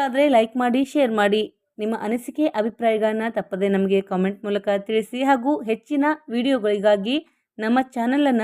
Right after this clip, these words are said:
ಸಬ್ಸ್ಕ್ರೈಬ್ ಮಾಡಿ ಅಂತ ಹೇಳ್ತಾ ಇಂದಿನ ಈ ವಿಡಿಯೋನ ಮುಗಿಸ್ತಾ ಇದ್ದೀನಿ.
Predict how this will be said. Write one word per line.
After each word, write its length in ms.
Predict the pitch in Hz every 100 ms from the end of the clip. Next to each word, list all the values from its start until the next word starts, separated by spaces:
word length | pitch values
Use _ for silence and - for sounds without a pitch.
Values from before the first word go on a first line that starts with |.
| 254
ಸಬ್ಸ್ಕ್ರೈಬ್ 460 | 214 196 - 226 214
ಮಾಡಿ 260 | 196 196 202
ಅಂತ 180 | 190
ಹೇಳ್ತಾ 560 | 208 254 277 277 339 - _ _ 262
ಇಂದಿನ 300 | 294 330 339 339
ಈ 100 | 220
ವಿಡಿಯೋನ 440 | 208 214 233 226 233
ಮುಗಿಸ್ತಾ 400 | 214 196 196 202
ಇದ್ದೀನಿ. 480 | 190 190 208 208